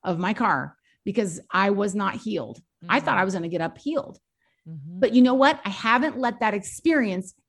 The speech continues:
Speaker 1: keep me. My mom didn't let that experience keep me from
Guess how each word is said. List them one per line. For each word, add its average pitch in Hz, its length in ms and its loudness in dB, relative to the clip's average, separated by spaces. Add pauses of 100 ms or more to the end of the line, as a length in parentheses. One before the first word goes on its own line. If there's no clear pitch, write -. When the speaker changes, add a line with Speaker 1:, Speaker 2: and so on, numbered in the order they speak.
Speaker 1:
keep 294 260 4
me. 180 360 -4 (680)
My 240 220 6
mom 302 280 8
didn't 240 220 0
let 196 160 -4
that 175 100 -2
experience 170 460 -8
keep 277 260 0
me 175 300 -6
from 180 260 -4